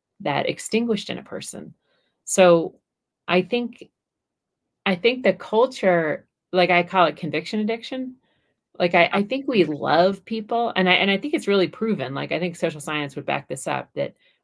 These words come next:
overconfident people, people who talk loud, people who talk fast, people who talk well, get way more responsibility and decision-making, um, control than the quieter person or the person who expresses some level of uncertainty.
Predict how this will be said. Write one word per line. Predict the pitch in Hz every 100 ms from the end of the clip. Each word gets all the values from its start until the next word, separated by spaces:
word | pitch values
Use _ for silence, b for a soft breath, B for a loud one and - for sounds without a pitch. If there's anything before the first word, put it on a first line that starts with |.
| -
overconfident | 180 175 180 156 143 139 143 -
people, | 143 143
people | 143 147 139
who | 131
talk | 117 120
loud, | 175 175 160
people | 156 139 123
who |
talk | 135 - -
fast, | 185 170 156 - -
people | - -
who | 131
talk | 135 117 -
well, | 156 165 147 143 _ _ _ _ _ _ _ _
get | - 180 180
way | 185 220
more | 220 190 165
responsibility | 156 156 143 143 - - 208 175 165
and | 147
decision-making, | 143 151 156 160 160 156 147 - 143 147 147 _ _
um, | 160 147 143 131
control | - 170 - 185 240 147 - - _ _ -
than | 156 170 170 165 160 151
the | 160
quieter | 160 139 135 135 139 135
person | 175 208 - _ _ _ _ _
or | 170 175
the | 156
person | 147 147 151 147
who | 139
expresses | 135 - 139 135 - 143
some | - 139 139
level | 147 147 131 139
of | 139
uncertainty. | 139 - 170 - 175 - -